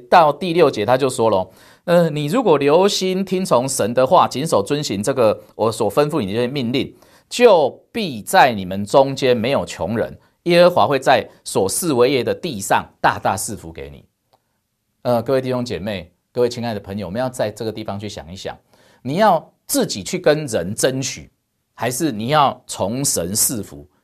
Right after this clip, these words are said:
哪一个是比较有把握？哪一个是比较轻省的？我想在这个地方，我们应当有这样的判断力。在这里，他特别提醒你，这么做是为了让我们当中没有穷人。还不止如此，我们继续看下去哈。呃，第六节他就告诉你，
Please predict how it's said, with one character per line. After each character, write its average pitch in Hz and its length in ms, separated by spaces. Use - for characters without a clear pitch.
哪 104 200
一 147 40
个 120 120
是 127 240
比 107 80
较 127 200
有 113 100
把 76 260
握？ 98 240
哪 98 160
一 - 20
个 123 100
是 117 280
比 - 160
较 117 120
轻 98 320
省 73 240
的？ 69 160
我 - 100
想 95 160
在 120 100
这 127 120
个 113 100
地 113 180
方， 104 240
我 - 80
们 98 120
应 120 120
当 117 140
有 80 100
这 - 100
样 104 80
的 82 100
判 87 280
断 85 300
力。 87 180
在 262 120
这 247 120
里， 156 80
他 185 100
特 196 140
别 151 100
提 120 180
醒 123 180
你， 85 200
这 262 140
么 160 100
做 156 260
是 147 140
为 151 140
了 120 120
让 139 160
我 98 60
们 87 220
当 113 320
中 101 340
没 98 260
有 76 160
穷 85 400
人。 60 240
还 131 140
不 170 100
止 131 140
如 110 160
此， 90 160
我 80 40
们 80 80
继 120 120
续 107 100
看 95 240
下 95 160
去 - 220
哈。 92 120
呃， 139 300
第 170 240
六 180 200
节 98 220
他 135 100
就 135 120
告 131 160
诉 123 180
你， 80 160